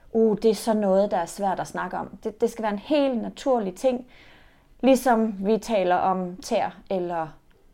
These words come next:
numser eller næser.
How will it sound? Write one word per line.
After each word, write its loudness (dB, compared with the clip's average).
numser 4
eller -4
næser. -2